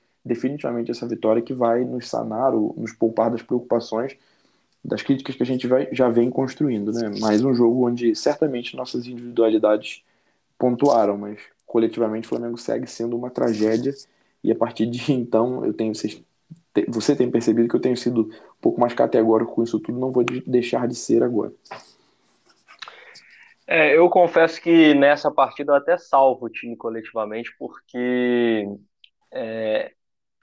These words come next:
Speaker 2: é claro, é, é, é claro que a gente tem que dar um, um desconto também, é, é, não pra situação como um todo, porque ela não se resume só a isso, mas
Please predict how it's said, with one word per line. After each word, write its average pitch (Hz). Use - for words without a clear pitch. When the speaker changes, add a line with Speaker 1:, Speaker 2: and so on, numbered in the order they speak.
Speaker 2:
é 131
claro, 143
é, 123
é, 110
é 110
claro 117
que 131
a 127
gente 120
tem 123
que 120
dar 113
um, 107
um 107
desconto 113
também, 104
é, 98
é, 98
não 151
pra 156
situação 135
como 120
um 110
todo, 117
porque -
ela 113
não 110
se -
resume 104
só -
a 98
isso, 127
mas 113